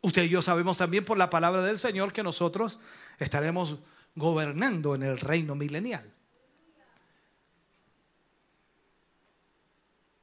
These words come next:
Bueno, no, nadie se gozó, pero bueno. Yo pensé que iba a escuchar un amén, una, un aleluya, gloria a Dios. Ahora, lo, los judíos creían en la restauración del reino de Israel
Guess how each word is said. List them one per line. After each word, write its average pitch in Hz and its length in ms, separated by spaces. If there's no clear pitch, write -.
Bueno, 151 180
no, 147 180
nadie 185 280
se 170 120
gozó, 151 320
pero 131 160
bueno. 120 320
Yo 147 140
pensé 151 260
que 143 100
iba 156 140
a 156 40
escuchar 185 380
un 160 120
amén, 151 240
una, 147 360
un 165 160
aleluya, 165 640
gloria 156 360
a 147 40
Dios. 156 180
Ahora, 220 260
lo, 277 260
los 262 220
judíos 285 840
creían 269 580
en 226 300
la 214 280
restauración 240 960
del 220 160
reino 226 420
de 208 120
Israel 196 520